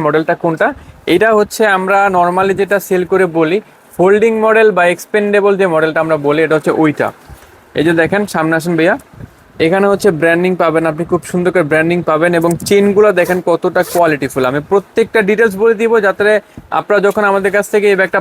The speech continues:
পারচেজ করবেন, যাতে আপনাদের কোনো প্রকার যাতে কোনো ডিটেলস প্রয়োজন না পড়ে আমাদের কাছ থেকে নেওয়ার।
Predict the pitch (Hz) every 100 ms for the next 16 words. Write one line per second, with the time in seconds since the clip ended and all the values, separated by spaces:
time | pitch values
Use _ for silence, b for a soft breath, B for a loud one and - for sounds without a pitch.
0 | - 185 180 214 - 214 196 190 175 175
1 | 170 180 196 190 226 226 214 233 226 220
2 | 220 214 214 185 165 190 190 - 208 208
3 | 202 196 185 160 156 151 147 147 151 143
4 | 151 147 127 113